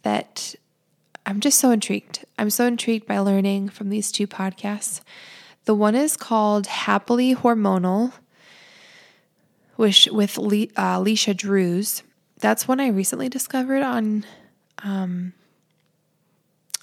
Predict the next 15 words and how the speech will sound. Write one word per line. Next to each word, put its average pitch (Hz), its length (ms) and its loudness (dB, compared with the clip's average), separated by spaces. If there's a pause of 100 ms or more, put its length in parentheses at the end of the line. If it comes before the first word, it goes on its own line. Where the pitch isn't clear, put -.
(160)
Apple 196 240 -2
Podcasts, 208 720 -6 (180)
and 214 100 -10
she's 196 140 -2
also 196 340 -2
on 196 280 -4
Spotify, 202 540 -6
but - 200 -6 (720)
I 202 120 2
have 214 280 0 (360)
loved 196 460 -2
listening 196 380 -4
to - 100 -14
her - 120 -10
podcast. - 720 -10